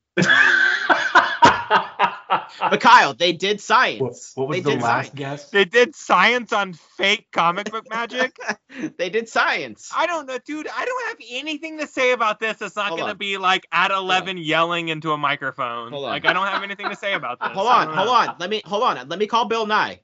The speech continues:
Speaker 2: Bill, Bill, is this real?
Speaker 3: Bill, Bill,
Speaker 2: Okay.
Speaker 3: Bill.
Speaker 1: Bill,
Speaker 2: He,
Speaker 1: Bill.
Speaker 2: he, <laughs> Bill, Bill.
Speaker 3: I don't know. I,
Speaker 2: <laughs>
Speaker 3: this is dumb. I don't know. I
Speaker 2: This
Speaker 3: don't
Speaker 2: is
Speaker 3: know. I don't
Speaker 2: dumb.
Speaker 3: know.
Speaker 1: Uh, uh, it's really funny that scientists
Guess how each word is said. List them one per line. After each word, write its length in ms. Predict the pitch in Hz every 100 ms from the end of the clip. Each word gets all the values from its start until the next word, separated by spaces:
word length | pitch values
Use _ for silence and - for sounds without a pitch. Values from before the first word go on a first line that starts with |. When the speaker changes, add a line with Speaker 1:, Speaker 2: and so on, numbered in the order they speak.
| _
Speaker 2:
Bill, 380 | 160 233 120 - _ _ _ _
Bill, 200 | 214 175
is 160 | 120 147
this 160 | 185
real? 320 | 208 190 - -
Speaker 3:
Bill, 360 | 285 254 226 _
Bill, 260 | 294 277 226
Speaker 2:
Okay. 60 | 202 269
Speaker 3:
Bill. 200 | 302 - -
Speaker 1:
Bill, 360 | 240 220 -
Speaker 2:
He, 120 | 160
Speaker 1:
Bill. 300 | 165 240 -
Speaker 2:
he, 100 | 185 220 208
<laughs> 60 | -
Bill, 300 | 277 208 185 214
Bill. 280 | 254 214 156
Speaker 3:
I 120 | 254 294
don't 160 | 254
know. 340 | 233 247 247 233 -
I, 1700 | 262 494 381 - - 311 - - 330 - 294 - - - - - - 156 -
Speaker 2:
<laughs> 0 |
Speaker 3:
this 180 | 247 240
is 100 | 240 -
dumb. 320 | 233 247 196 -
I 120 | 170
don't 160 | 220 214
know. 280 | 165 160 170
I 20 |
Speaker 2:
This 240 | - 185
Speaker 3:
don't 100 | 254 -
Speaker 2:
is 60 | -
Speaker 3:
know. 60 | 190
I 80 |
don't 100 | - -
Speaker 2:
dumb. 80 |
Speaker 3:
know. 60 | 185
Speaker 1:
Uh, 40 |
uh, 560 | 196 185 180 160 147 - - -
it's 240 | 202 196 190
really 280 | 202 233 226
funny 340 | 208 190 165
that 220 | 143 139
scientists 920 | - 180 185 156 - 131 - - -